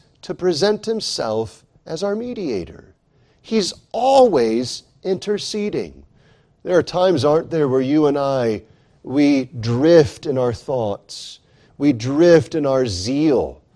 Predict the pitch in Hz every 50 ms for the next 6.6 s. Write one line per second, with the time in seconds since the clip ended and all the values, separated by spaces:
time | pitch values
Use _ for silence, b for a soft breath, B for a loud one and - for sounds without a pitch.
0 | _ _ - - 220 240 247 226 175 147 156 147 139 131 123 - - - 147 185
1 | 233 277 294 - - - - 165 156 151 143 123 - - 156 143 135 - 190 190
2 | 180 180 139 127 131 - - 165 170 170 165 151 135 - - b b b b b
3 | b - 170 170 165 180 180 175 185 196 208 214 220 226 226 233 254 254 247 220
4 | 151 - - 196 196 143 127 139 214 226 202 226 220 214 208 - - - 202 185
5 | 185 175 131 - - 190 165 131 185 190 196 208 208 214 196 202 190 202 202 -
6 | - - - 226 226 233 240 240 240 233 202 B